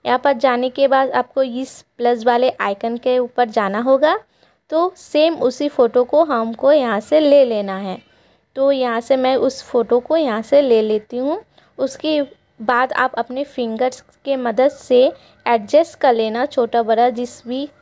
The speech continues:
साइज़ का आपको चाहिए इस तरह से साइड में रख लेना। इसके बाद हम जाएंगे सॉन्ग वाले ऑप्शन पर।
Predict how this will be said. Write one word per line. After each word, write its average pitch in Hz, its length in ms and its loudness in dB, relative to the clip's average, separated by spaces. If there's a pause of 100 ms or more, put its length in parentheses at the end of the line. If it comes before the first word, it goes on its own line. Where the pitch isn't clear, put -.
(140)
साइज़ 226 380 0
का 254 180 -2
आपको 233 260 -4
चाहिए 226 460 0 (160)
इस 240 160 -8
तरह 226 180 4
से 311 160 0
साइड 208 380 -2
में 247 200 0 (380)
रख 254 240 2
लेना। 214 380 0 (520)
इसके 285 240 -4
बाद 285 240 2
हम 277 180 -4
जाएंगे 247 400 0
सॉन्ग 247 400 -2
वाले 262 240 4
ऑप्शन 294 640 -2
पर। 294 260 0